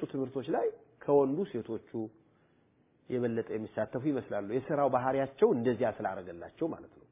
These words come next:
እቤት ነው ያሉት። ምንም ይሁን ምን የአንድ ቤተሰብ ሰራተኛ ይሆናሉ። እዚያ ስራ ላይ የእረፍት ሰዓት አለቻቸው። እርስ በራሳቸው በጓደኝነት እየተገናኙ ትምህርታቸውን የሚሞክሩ ሴቶች እንዳሉ አውቃለሁ። ግን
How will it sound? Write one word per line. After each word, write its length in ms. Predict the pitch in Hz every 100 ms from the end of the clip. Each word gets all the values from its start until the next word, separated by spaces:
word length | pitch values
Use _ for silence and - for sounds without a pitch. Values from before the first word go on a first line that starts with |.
| _
እቤት 240 | 135 139 120
ነው 120 | 101
ያሉት። 300 | 92 101 156
ምንም 240 | 110 117 117
ይሁን 220 | 104 95
ምን 140 | 135 294 - _ _ _ _ _ _ _ _ _ _ _
የአንድ 280 | 123 123 123
ቤተሰብ 400 | 123 123 117 123
ሰራተኛ 440 | 127 117 120 117 117
ይሆናሉ። 440 | 110 104 104 104 156
እዚያ 200 | 151 117 113
ስራ 160 | 113 113
ላይ 160 | 127 175
የእረፍት 280 | 120 120 -
ሰዓት 240 | 110 110
አለቻቸው። 540 | 110 104 - 104 - 349 - - _ - - _ _ _
እርስ 100 | -
በራሳቸው 460 | - 180 131 120 165
በጓደኝነት 600 | 127 113 104 117 117 135
እየተገናኙ 520 | 131 107 101 107 107 127 196 226
ትምህርታቸውን 640 | - 151 - 127 - 131
የሚሞክሩ 480 | 120 117 117 117 135 127
ሴቶች 400 | 131 131 180 175 - -
እንዳሉ 460 | 123 113 104 104 110 208 269
አውቃለሁ። 440 | 110 - 87 - - _
ግን 300 | 131 185